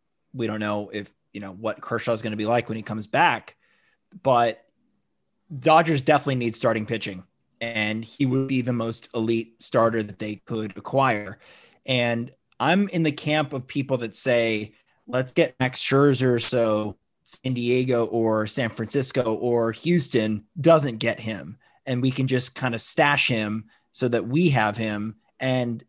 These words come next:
he would obviously help us a lot. Now, it's, it is tricky because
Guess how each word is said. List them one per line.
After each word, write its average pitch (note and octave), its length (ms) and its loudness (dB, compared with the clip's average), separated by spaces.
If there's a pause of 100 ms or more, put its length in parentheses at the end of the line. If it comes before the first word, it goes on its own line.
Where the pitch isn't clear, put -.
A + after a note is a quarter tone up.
(560)
he C#3+ 200 -4
would C#3 180 2
obviously B2 480 2
help A#2 240 0
us B2 100 -6
a A#2 60 -4
lot. B2+ 320 0
Now, B2 160 0
it's, - 260 -6
it C#3+ 120 -2
is D#3+ 200 2
tricky A#2+ 680 0 (300)
because B2+ 680 -2